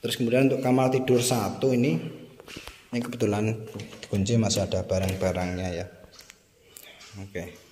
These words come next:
Ini untuk kamar tidur yang kedua. Nah.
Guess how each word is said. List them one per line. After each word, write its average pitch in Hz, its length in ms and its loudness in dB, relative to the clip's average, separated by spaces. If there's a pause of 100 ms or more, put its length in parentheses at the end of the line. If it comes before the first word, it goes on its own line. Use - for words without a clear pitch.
(1160)
Ini 110 160 2
untuk 110 240 4
kamar 104 320 2
tidur 107 240 0
yang 101 160 2
kedua. 98 400 -2 (3000)
Nah. 92 160 -10